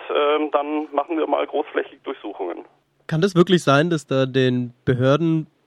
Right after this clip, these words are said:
Speaker 2: diese Rise Up Internetplattform oder diese Rise Up, dieser Mail-Provider nicht bekannt ist? Das ist doch eigentlich nicht möglich, oder?
Speaker 1: Also ich kann mir auch nicht vorstellen, dass,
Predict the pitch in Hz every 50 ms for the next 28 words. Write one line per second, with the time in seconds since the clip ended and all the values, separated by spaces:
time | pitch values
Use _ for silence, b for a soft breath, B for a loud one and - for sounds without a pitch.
0 | _ - - 139 123 131 131 127 123 123 123 123 113 120 147 - - 165 160 -
1 | 196 185 160 151 170 165 151 151 135 _ - - 156 143 - _ - 151 143 143
2 | 139 135 131 127 123 123 123 123 131 127 - 135 127 _ _ _ - 135 131 120
3 | 123 139 147 - - 156 131 127 131 135 143 143 135 B B B B B - 147
4 | 156 - - 139 135 - - 120 143 190 - 254 240 220 - - - - _ _
5 | _ - - - 147 - - 123 117 117 135 139 135 131 - - - - 143 131
6 | 117 135 143 196 - - 120 - 123 120 139 156 156 _ _ _ _ - 139 135
7 | 139 147 139 - - 151 143 151 147 135 127 135 143 147 139 - - 135 135 135
8 | - 139 131 127 127 127 131 120 123 127